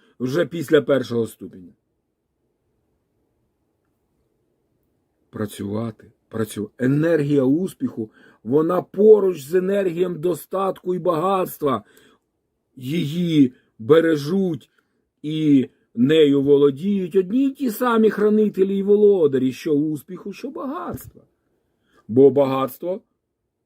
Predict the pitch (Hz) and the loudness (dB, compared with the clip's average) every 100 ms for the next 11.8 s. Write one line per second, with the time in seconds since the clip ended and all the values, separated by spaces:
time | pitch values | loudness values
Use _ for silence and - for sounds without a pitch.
0 | _ 101 101 110 113 98 - _ 113 101 | _ -18 -10 -2 -2 -2 -10 _ -10 -8
1 | 107 131 123 98 87 80 _ _ _ - | -4 0 0 0 -6 -20 _ _ _ -2
2 | 127 127 165 165 135 104 95 - 76 _ | -2 0 -2 -2 -2 -4 -10 -18 -20 _
3 | _ _ _ _ 131 165 175 175 127 123 | _ _ _ _ -8 -6 -4 -2 -4 -6
4 | _ _ - 151 170 165 127 - _ 147 | _ _ -14 -10 -8 -6 -8 -10 _ -12
5 | 165 170 143 - 151 165 156 135 170 185 | -8 -4 -6 -6 -8 -4 -2 2 2 2
6 | 180 165 135 147 151 190 220 147 123 120 | -6 -6 -8 -8 -6 -4 -6 -6 -4 -2
7 | 143 147 123 - 113 - - - 226 - | -4 -4 -10 -12 -20 -20 -18 -6 -4 -2
8 | 220 208 214 220 226 202 143 156 139 165 | -2 2 2 2 0 -2 -2 -4 -2 -2
9 | 156 151 156 180 185 185 147 160 160 170 | -2 -4 -6 -2 2 2 2 -2 -2 -2
10 | 180 151 147 127 _ _ _ 139 143 143 | -2 -2 -4 -10 _ _ _ 2 4 4
11 | 175 160 175 170 165 160 151 | 4 4 2 0 -2 -2 -8